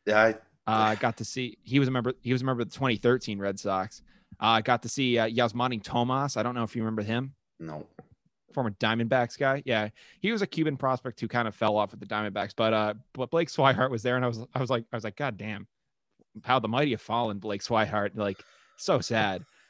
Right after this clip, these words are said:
Speaker 2: Uh,
Speaker 1: I
Speaker 2: but
Speaker 1: think
Speaker 2: the
Speaker 1: I've
Speaker 2: thing
Speaker 1: tried
Speaker 2: that
Speaker 1: to get
Speaker 2: kinda
Speaker 1: him on
Speaker 2: topped
Speaker 1: the
Speaker 2: it all
Speaker 1: show,
Speaker 2: off for
Speaker 1: too.
Speaker 2: me was, really?
Speaker 1: And he's never responded.
Speaker 2: Uh, yeah. Uh, it, it's not gonna be likely, but, <laughs> uh,
Speaker 1: Hey.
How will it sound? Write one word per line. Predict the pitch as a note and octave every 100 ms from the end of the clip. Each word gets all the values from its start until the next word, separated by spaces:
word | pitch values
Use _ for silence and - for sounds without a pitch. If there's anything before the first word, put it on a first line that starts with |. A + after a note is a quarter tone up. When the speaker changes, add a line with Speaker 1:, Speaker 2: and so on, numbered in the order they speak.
| _ _
Speaker 2:
Uh, | A2+ A#2 A2
Speaker 1:
I |
Speaker 2:
but |
Speaker 1:
think | B2
Speaker 2:
the | -
Speaker 1:
I've | -
Speaker 2:
thing | G3
Speaker 1:
tried | D#3+
Speaker 2:
that |
Speaker 1:
to | C3
get | D#3
Speaker 2:
kinda |
Speaker 1:
him | A#2
on |
Speaker 2:
topped | C3+ C3
Speaker 1:
the | C3
Speaker 2:
it |
all | A#2+
Speaker 1:
show, | A2+
Speaker 2:
off | A#2 A2
for | G#2+
Speaker 1:
too. |
Speaker 2:
me | A2+
was, | G#2+ G#2+ G2 - _ _ _ _ _ _ _ _ _ _ _ _ _ _ _ -
really? | B2 A#2+ C3 C3 _ _ _ -
Speaker 1:
And | F#2+
he's | G#2+ G2+
never | G2 F#2
responded. | E2+ - D#2+ D#2 D2+
Speaker 2:
Uh, | G#2 - - _ _ _ _ -
yeah. | - _ _ _ _ _ _ _ _ A#2+
Uh, | A#2+ A#2+ A#2 B2
it, | A2+ - C#3
it's | C3+ B2+
not | B2+ G#2+
gonna | G2+
be | F#2
likely, | D2+ - - F#2
but, | F#2 A#2+ A2
<laughs> | C#3+
uh, | D#3 F#3+ C#3
Speaker 1:
Hey. | F#2+